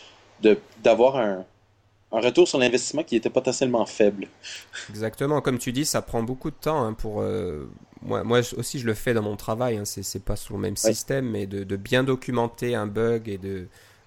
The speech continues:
Speaker 2: de mettre toutes les informations qui permettront aux développeurs de comprendre le bug et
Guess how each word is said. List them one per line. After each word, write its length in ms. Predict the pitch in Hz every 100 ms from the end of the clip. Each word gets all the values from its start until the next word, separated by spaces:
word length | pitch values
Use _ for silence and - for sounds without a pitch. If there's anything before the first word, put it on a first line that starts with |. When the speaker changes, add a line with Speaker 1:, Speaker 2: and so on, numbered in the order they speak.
| -
Speaker 2:
de 80 | 98
mettre 220 | 101 104
toutes 160 | - -
les 160 | 135 131
informations 720 | 127 127 120 117 - 127 127
qui 140 | 127 -
permettront 680 | - 110 107 - - 117
aux 180 | 107 101
développeurs 640 | 98 101 104 107 - 110 107
de 100 | 101
comprendre 580 | - 107 104 - 123 117
le 120 | 104
bug 320 | 101 107 104 101
et 380 | 95 92 92